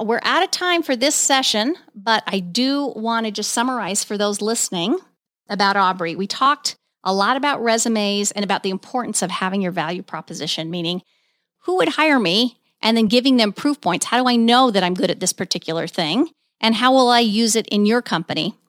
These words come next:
as kind of the, the first thing that people see on the resume? And secondly, making sure that first third of your resume, everything about it is a proof point for that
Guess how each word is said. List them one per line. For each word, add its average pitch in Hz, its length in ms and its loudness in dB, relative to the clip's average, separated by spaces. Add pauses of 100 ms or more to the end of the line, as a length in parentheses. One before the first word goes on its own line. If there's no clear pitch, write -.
(140)
as 202 440 2
kind 226 180 0
of 214 60 0
the, 190 300 -4
the 202 100 -2
first - 360 0
thing 240 140 4
that 226 100 0
people 220 220 -4
see 202 180 0
on 190 80 -2
the 180 80 -4
resume? 180 500 -2 (440)
And 233 120 2
secondly, 285 380 0
making 240 280 0
sure 240 140 -2
that 233 140 0
first - 400 -2 (320)
third 233 160 2
of 254 100 -4
your 240 120 0
resume, 202 580 2 (320)
everything 262 460 4
about 214 240 4
it 190 60 2
is 190 120 2
a 185 60 -2
proof - 340 0
point 226 280 -4
for 202 100 -4
that 190 240 -4